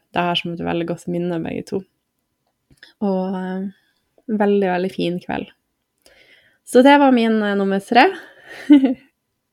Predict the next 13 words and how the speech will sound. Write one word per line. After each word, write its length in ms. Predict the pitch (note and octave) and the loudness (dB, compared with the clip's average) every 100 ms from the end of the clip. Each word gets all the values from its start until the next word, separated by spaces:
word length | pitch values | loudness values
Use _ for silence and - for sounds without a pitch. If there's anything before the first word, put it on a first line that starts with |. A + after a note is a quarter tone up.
| _ _ _ _ _ - - - - - - _ - | _ _ _ _ _ -20 -20 -20 -20 -20 -20 _ -2
Eh, 640 | A3+ A3+ A#3 A3+ A3+ A3+ A3+ | 0 2 0 0 -2 -2 -2
og 160 | - A#3+ | 2 6
nummer 240 | C#4 D4 | 8 6
fire 640 | C#4+ C4 E4 B3+ G#3+ A3 A3 | 6 2 6 4 4 0 0
er 100 | A#3+ | 2
også 360 | A#3+ - - C#4 | 2 0 2 4
med 220 | G3+ F#3+ | 4 0
han. 380 | A3+ F#3 F3+ G3+ B3+ - _ - - - - _ _ _ - | 2 4 4 2 0 -2 _ -20 -20 -20 -20 _ _ _ -2
Eh, 800 | A3+ A3 A3 A3 A3 G#3+ G#3+ G#3 | 0 2 2 2 2 0 -2 -2
og 240 | - A3 G#3+ | -2 -2 4
det 220 | C4+ C#4+ A3 | 6 6 4
var 500 | G3+ G#3+ G3+ F3+ F3 - _ _ _ _ _ _ _ _ | 2 2 4 0 -2 -10 _ _ _ _ _ _ _ _
da 220 | - G3+ | -6 -2